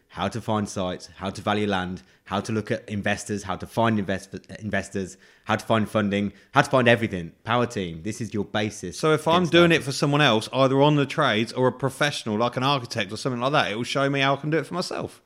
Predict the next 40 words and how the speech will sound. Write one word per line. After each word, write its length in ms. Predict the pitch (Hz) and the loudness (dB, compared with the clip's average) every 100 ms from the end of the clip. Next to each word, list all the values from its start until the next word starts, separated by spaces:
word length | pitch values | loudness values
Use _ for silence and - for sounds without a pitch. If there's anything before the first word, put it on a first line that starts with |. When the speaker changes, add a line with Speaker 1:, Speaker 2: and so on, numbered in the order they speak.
| - | -10
Speaker 1:
I'm 140 | 98 | -6
assuming 400 | 95 - 107 104 | -6 -2 0 2
you 120 | 101 | 0
want 220 | 98 98 85 | 0 -2 -4
to 80 | - | -10
pay 200 | 104 98 | -4 -4
yourself 560 | 90 - 110 98 - | -4 -2 0 0 -4
rather 180 | 95 87 | -8 -8
than 100 | 90 | -8
getting 220 | 85 85 | -10 -12
paid 240 | 92 87 - | -10 -12 -10
from 160 | 90 | -12
other 140 | 82 - | -12 -12
people. 360 | 92 82 78 - - | -12 -12 -18 -20 0
Speaker 2:
Of 80 | |
course 300 | 453 494 - | 4 4 4
I 240 | 160 113 107 | 2 4 4
do. 500 | 104 98 90 80 85 _ _ | 2 2 0 -6 -14 _ _
Speaker 1:
Then 120 | 87 87 | -12 -8
the 40 | |
Foundations 500 | 98 98 98 - 95 | -4 -2 -2 -4 -10
is 120 | 92 | -12
for 120 | - | -8
you. 200 | 113 127 - _ _ _ _ _ _ _ - | -6 -6 -8 _ _ _ _ _ _ _ -4
Join 180 | 117 113 | 0 2
the 60 | |
link 180 | 110 107 | 0 0
below, 320 | 98 107 127 113 _ _ _ _ _ _ _ | 0 0 0 -2 _ _ _ _ _ _ _
grab 360 | - 113 101 92 | 0 0 0 -8
the 60 | 95 | -6
Foundations 640 | 101 95 95 92 95 92 | -4 -2 -2 -4 -6 -6
and 140 | 92 | -8
get 100 | 85 | -8
started 540 | - 98 92 - 85 - _ _ _ _ - | -8 -6 -6 -6 -10 -12 _ _ _ _ -12
in 120 | 95 | -8
your 100 | 85 | -8
property 240 | - 80 | -8 -10
development 300 | 82 85 82 | -8 -8 -8
journey 240 | 82 82 82 | -10 -10 -10
now. 240 | 80 78 | -10 -14